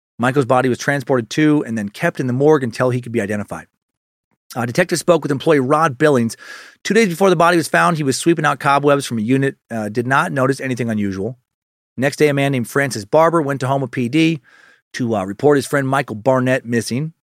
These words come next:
He last saw Michael on a Friday night leaving Ruth Street. Michael said he was going to meet a girl at a fire station.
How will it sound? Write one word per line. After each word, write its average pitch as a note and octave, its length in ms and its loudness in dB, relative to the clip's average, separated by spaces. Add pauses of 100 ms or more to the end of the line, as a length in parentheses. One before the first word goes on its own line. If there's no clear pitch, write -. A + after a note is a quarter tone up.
(260)
He A2 180 -10
last B2 280 0
saw C3 140 2
Michael B2+ 380 0
on A#2 120 -4
a G#2+ 40 -6
Friday C3 320 0
night D#3+ 260 0
leaving A2+ 240 -4
Ruth F3 180 4
Street. F#3+ 300 0 (560)
Michael C3 240 0
said C3+ 160 2
he C3 40 2
was A#2 100 0
going D3+ 180 2
to C#3+ 40 2
meet C#3+ 120 0
a A#2+ 40 -2
girl C3+ 200 4
at A#2 60 2
a G2+ 40 -6
fire B2+ 260 2
station. - 340 -8